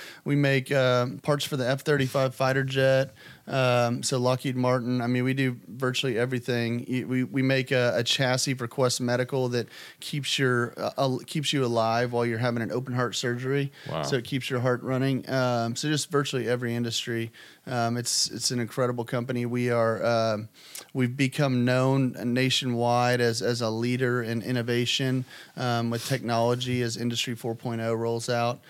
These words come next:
Speaker 1: And, um, and so, yeah, we're just, we're just loving it, just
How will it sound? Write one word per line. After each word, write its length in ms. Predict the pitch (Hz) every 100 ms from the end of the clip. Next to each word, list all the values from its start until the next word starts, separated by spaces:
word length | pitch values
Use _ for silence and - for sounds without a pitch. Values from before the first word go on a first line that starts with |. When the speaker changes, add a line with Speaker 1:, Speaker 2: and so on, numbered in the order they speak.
| - - -
Speaker 1:
And, 260 | 123 113
um, 540 | 117 113 110 107 123 123 _
and 200 | 127 120
so, 220 | 113 120 113
yeah, 200 | 135 156
we're 140 | 117
just, 320 | 131 120 -
we're 120 | 120
just 180 | 120 117
loving 300 | 117 113 120
it, 140 | 110 -
just 200 | 107